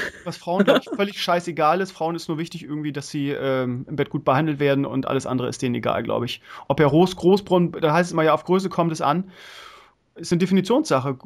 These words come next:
Es kommt darauf an, irgendwie, dass die Frau befriedigt wird im Bett. Und wie das passiert, ob es mit einem kleinen oder einem großen Pillemann passiert, ist völlig egal. Aber gut, wir, wir nehmen das jetzt schon vor, denke ich.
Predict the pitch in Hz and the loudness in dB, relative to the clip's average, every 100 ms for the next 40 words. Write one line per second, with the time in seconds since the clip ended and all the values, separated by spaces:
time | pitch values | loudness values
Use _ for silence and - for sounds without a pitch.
0 | - - _ - - 175 165 - 165 165 | -20 -20 _ -8 -4 0 0 2 0 2
1 | 170 151 151 151 147 160 143 - 247 139 | 0 -2 -8 -10 -4 0 0 2 2 2
2 | 135 127 127 - - _ _ _ 135 113 | 0 0 -2 -6 -16 _ _ _ -8 -4
3 | 139 185 208 - 196 - - 143 147 139 | 0 2 2 0 -2 0 -2 -2 -4 -2
4 | - 156 175 139 175 180 202 214 190 175 | 2 2 2 0 -2 -4 0 2 2 0
5 | 165 165 143 - 143 135 135 151 156 151 | -4 -6 -6 -4 -4 -4 0 2 2 2
6 | 151 147 175 170 175 165 160 143 170 135 | 2 4 4 4 2 2 2 4 4 4
7 | 131 135 | 0 -6